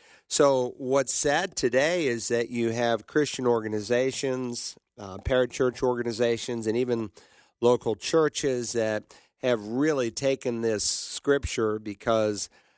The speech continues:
this is like, uh, hitting into a brick wall in our day with the culture,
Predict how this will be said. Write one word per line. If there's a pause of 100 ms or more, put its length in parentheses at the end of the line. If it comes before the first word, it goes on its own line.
(140)
this
is
like,
uh,
hitting
into
a
brick
wall
in
our
day
with
the
culture,